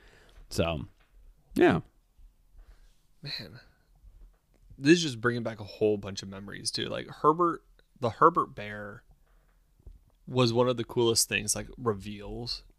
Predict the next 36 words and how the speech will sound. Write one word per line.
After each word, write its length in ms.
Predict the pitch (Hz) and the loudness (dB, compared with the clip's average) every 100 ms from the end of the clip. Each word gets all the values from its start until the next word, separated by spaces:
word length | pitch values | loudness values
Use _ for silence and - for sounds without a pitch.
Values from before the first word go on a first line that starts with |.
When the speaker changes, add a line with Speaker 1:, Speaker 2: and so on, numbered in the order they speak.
| _ | _
Speaker 2:
in 120 | 117 117 | -8 -2
Club 240 | 123 113 | 0 0
Penguin, 260 | 113 113 107 | 2 2 4
I 40 | |
Speaker 1:
Mm-hmm. 40 | 101 | 2
Speaker 2:
remember. 420 | 113 107 117 123 - - _ _ - - | -2 -4 -4 -4 -14 -20 _ _ -10 -2
And 160 | 131 | 4
I 80 | 147 | 4
will 160 | 160 151 | 4 2
say, 160 | 147 | 2
like, 200 | 127 113 - _ _ - | 2 -2 -14 _ _ -10
I 180 | 127 151 | -6 -2
never 280 | 220 240 175 | -2 -2 -6
got 380 | 120 117 117 | -2 -4 -4
to 300 | - 131 110 | -8 -8 -8
finish 880 | 101 - - - 98 101 143 - - _ _ _ - | -10 -18 -16 -8 -6 -6 -6 -6 -8 _ _ _ -6
these 220 | 139 143 | -4 -2
missions 540 | 135 143 165 180 190 - _ _ _ _ _ _ _ - | -4 -6 -6 -8 -12 -16 _ _ _ _ _ _ _ -8
because 260 | 135 143 | 4 4
by 160 | 127 131 | 6 2
the 100 | 123 | 0
time 400 | - - 143 156 - | -8 -6 -6 -6 -10
I 500 | 113 117 113 110 - - _ | -10 -10 -10 -12 -16 -20 _
stopped 360 | - - 107 - | 0 6 6 4
playing 260 | 127 131 123 | -2 -2 -2
Club 240 | - 107 | -4 -2
Penguin, 540 | - - 95 - - 139 _ _ _ - - - _ _ _ _ _ _ _ - | -2 -6 -12 -12 -14 -18 _ _ _ -20 -20 -20 _ _ _ _ _ _ _ -20
like, 600 | - 127 107 101 - - _ _ _ - | -4 2 2 0 -8 -14 _ _ _ 2
they, 260 | 120 117 - - _ _ _ _ _ _ _ _ - - | 6 8 6 -2 _ _ _ _ _ _ _ _ -20 -4
I 100 | - | 2
don't 160 | 139 143 | 4 4
think 120 | 156 | 6
they 160 | 139 120 | 6 6
ever, 280 | 120 123 | 4 2
like, 180 | 120 110 | 2 2
captured 600 | - - - - 98 95 | 0 0 -2 -4 -6 -12